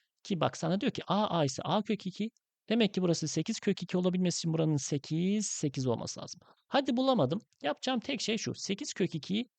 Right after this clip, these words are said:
kök ikiye bölmek. Oradan yine zaten sekiz olacak. E buradan, e, buldum mu? Buldum. Burası sekiz. Tamam, çok güzel. Bunu bulmaya gerek var mı?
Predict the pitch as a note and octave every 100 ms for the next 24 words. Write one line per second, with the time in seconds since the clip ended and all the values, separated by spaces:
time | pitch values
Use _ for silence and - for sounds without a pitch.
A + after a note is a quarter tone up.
0 | _ _ - B3+ A#3 - G3+ B2+ A#2 F3+
1 | G3+ F#3+ E3+ C3 C3 D#3 - - - -
2 | E3 F#3 - C3+ A2+ F#2 F#2 - - _
3 | _ _ _ - F#3 A3+ G3 F#3 G3+ _
4 | _ _ - D#3 D3+ E3+ A3+ E3 C#3 A#3
5 | - - B3 B2+ D3+ G#3 C4 A3+ D3+ -
6 | - - F3+ G3+ C3+ G3 - - A2 A2
7 | F#3+ _ _ - G#3 C#4 C4+ A#3 G3+ F#3
8 | F3 E3+